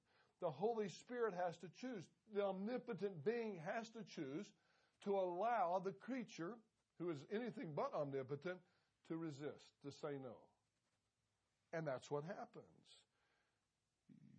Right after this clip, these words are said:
You're s-, just like your fathers, you always resist the Holy Spirit. Again, we talked about before, the Holy Spirit can be grieved. The Holy Spirit can be quenched or stifled.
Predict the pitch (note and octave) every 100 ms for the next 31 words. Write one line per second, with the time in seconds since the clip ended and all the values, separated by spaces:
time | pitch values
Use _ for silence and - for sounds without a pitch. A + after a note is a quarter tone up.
0 | A2+ C3+ C#3 A#2 - - - - B3 -
1 | F#3+ D#3+ C#3+ - G#2 G2+ B2 F3 - C#3+
2 | C#3+ D3+ E3+ E3+ D3+ D3 C#3 D3 - B2
3 | C3 C3 B2 - - A2 G#2 - _ _
4 | _ _ _ _ _ _ _ _ _ _
5 | _ C3+ D3+ D3+ C#3+ D3+ B2+ C#3 B2+ C3+
6 | - F3 D#3 C3 D3+ C#3+ - C#3+ A2 B2+
7 | A2+ A#2+ D#3 G3 A3+ - - _ _ _
8 | _ _ _ _ _ _ _ _ - C3+
9 | E3+ - F3+ F3+ F3+ F3+ F#3+ F3 - A#3+
10 | A3+ - - - - _ D#3+ D3 - -
11 | A3 A#3+ - -